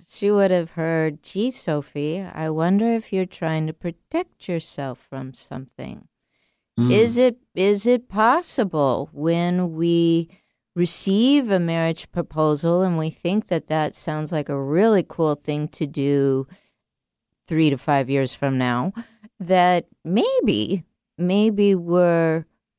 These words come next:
Speaker 1: protecting ourselves from indulging in it a little too soon? Maybe we want to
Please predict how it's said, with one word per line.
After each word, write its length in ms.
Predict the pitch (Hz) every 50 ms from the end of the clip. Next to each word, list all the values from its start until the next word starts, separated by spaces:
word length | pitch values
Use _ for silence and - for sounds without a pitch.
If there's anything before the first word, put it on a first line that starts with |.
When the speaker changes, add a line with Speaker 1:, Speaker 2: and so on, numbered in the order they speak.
| _ -
Speaker 1:
protecting 720 | 208 190 - - 240 339 381 - _ - 226 190 170 165
ourselves 800 | 151 139 147 156 160 160 - - - - 180 165 160 156 160 -
from 640 | - - _ - - 160 160 160 156 156 156 156 - _ _ _ _ _ _ _ _ _ _ _ _ _ _
indulging 800 | - 151 147 147 143 131 151 151 156 165 156 156 165 175 170 170
in 140 | 170 165 170
it 160 | 170 180 175 175
a 40 |
little 280 | 160 151 170 160 160 160
too 340 | - - - - 170 170 165
soon? 800 | - - - - - 190 180 180 185 185 196 202 214 220 220 202
Maybe 260 | 170 156 151 160 156
we 180 | 151 156 160 160
want 360 | 151 156 165 165 170 - - -
to 340 | - - 175 170 165 160